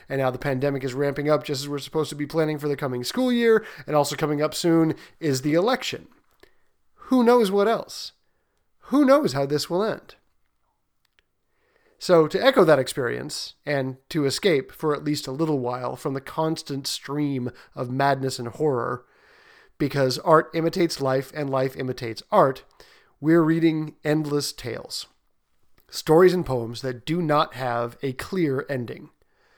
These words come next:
And also, I'm using the same script, verbatim, for the opening of several of these episodes,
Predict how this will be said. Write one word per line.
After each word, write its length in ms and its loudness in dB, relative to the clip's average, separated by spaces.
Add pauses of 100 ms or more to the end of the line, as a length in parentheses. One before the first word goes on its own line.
(440)
And 100 4
also, 520 4 (220)
I'm 200 2
using 260 2
the 80 0
same 320 -2
script, 460 -2 (180)
verbatim, 720 0
for 140 -8
the 120 -2
opening 340 2
of 100 -4
several 260 -4
of 60 -4
these 160 -2
episodes, 540 -2